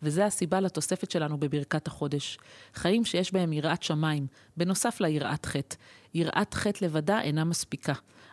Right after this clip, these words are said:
אדם שמקיים את התורה רק מתוך יראת חטא עלול להיכנס לעצבות ועצבנות בכל מצווה ומצווה, ויחסו למצוות יהיה כאל קובץ חוקים ותו לא. ליראת חטא צריך להיות כיסוי. יראת חטא צריכה להתלוות ליראת שמיים.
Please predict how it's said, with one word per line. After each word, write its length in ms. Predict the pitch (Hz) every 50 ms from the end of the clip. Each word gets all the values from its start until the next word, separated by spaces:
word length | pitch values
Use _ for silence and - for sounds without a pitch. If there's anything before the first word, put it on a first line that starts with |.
| -
אדם 220 | - 156 175 175 175
שמקיים 480 | - 190 180 160 - 165 165 170 175
את 100 | 185 -
התורה 320 | 175 - - 156 160 175 170
רק 260 | 156 175 185 - -
מתוך 280 | 180 - 175 - -
יראת 300 | 165 147 - 170 175 -
חטא 340 | - - - 208 208 - - -
עלול 200 | 160 170 165 180
להיכנס 480 | 180 175 - - 165 170 160 - - -
לעצבות 680 | 160 147 143 - - - 147 139 165 220 226 - - 160
ועצבנות 760 | 151 147 131 - - - 135 139 147 160 190 220 208 - - - - - - _ -
בכל 320 | 160 - - - 240 233
מצווה 320 | 220 196 170 - - 160 156
ומצווה, 420 | 160 156 151 147 - - 143 143 143 - - - - - - _ -
ויחסו 440 | 147 156 156 - - 156 - - 196
למצוות 600 | 196 190 170 165 - - - 185 233 233 - -
יהיה 120 | 185 175
כאל 260 | 175 - - 160 151 156 -
קובץ 380 | - - 202 190 208 - - -
חוקים 380 | - - - - - 226 220 185
ותו 300 | 151 147 - - 165 160
לא. 180 | 147 143 135 - - _ - - - - - -
ליראת 380 | 156 151 156 151 - 170 - -
חטא 320 | - - 208 208 - - -
צריך 320 | - - 170 165 170 - 185
להיות 180 | 170 170 -
כיסוי. 520 | - - - 151 - - - 175 160 143 135 - - - - - - -
יראת 300 | 156 160 156 165 170 -
חטא 320 | - - 196 196 - - - _
צריכה 200 | - - - 170
להתלוות 640 | 175 180 180 - - 151 139 139 156 208 214 - - -
ליראת 440 | 160 147 147 147 135 147 147 - -
שמיים. 420 | - 139 135 135 131 139 143 135